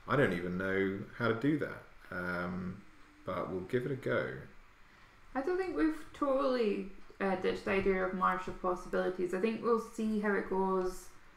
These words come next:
Speaker 2: when Josh is reading back through the comments and piecing things
Speaker 1: Yeah, I'm
Speaker 2: together
Speaker 1: gonna
Speaker 2: as
Speaker 1: try
Speaker 2: to
Speaker 1: and
Speaker 2: what fits. But
Speaker 1: Yeah,
Speaker 2: it
Speaker 1: I
Speaker 2: could
Speaker 1: really
Speaker 2: either
Speaker 1: like
Speaker 2: be
Speaker 1: that
Speaker 2: used
Speaker 1: idea.
Speaker 2: like that, or it could be used as a dust or something like that. But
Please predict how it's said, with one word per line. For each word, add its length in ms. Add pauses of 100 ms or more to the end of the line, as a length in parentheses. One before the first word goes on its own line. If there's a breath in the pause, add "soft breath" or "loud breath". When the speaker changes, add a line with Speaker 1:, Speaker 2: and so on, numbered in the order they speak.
(280 soft breath)
Speaker 2:
when 540
Josh 220
is 160
reading 220
back 240
through 100
the 100
comments 320
and 120
piecing 280
things 140
Speaker 1:
Yeah, 120
I'm 60
Speaker 2:
together 260
Speaker 1:
gonna 180
Speaker 2:
as 60
Speaker 1:
try 120
Speaker 2:
to 80
Speaker 1:
and 80
Speaker 2:
what 220
fits. 460
But 420
Speaker 1:
Yeah, 200 (120)
Speaker 2:
it 140
Speaker 1:
I 120
Speaker 2:
could 100
Speaker 1:
really 160
Speaker 2:
either 160
Speaker 1:
like 100
Speaker 2:
be 80
Speaker 1:
that 60
Speaker 2:
used 220
Speaker 1:
idea. 160
Speaker 2:
like 100
that, 520
or 220
it 80
could 100
be 100
used 180
as 120
a 40
dust 500
or 100
something 360
like 80
that. 280
But 300